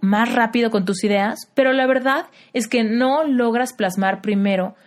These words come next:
con total pasión y personalidad, el concepto de tu proyecto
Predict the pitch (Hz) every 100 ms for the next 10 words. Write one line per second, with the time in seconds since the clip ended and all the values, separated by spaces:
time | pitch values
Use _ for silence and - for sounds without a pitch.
0 | _ _ - 214 190 208 214 247 247 254
1 | 311 311 233 214 196 185 247 262 254 208
2 | 185 196 - - 226 220 254 240 302 294
3 | - 330 233 190 - 185 196 185 208 208
4 | - 269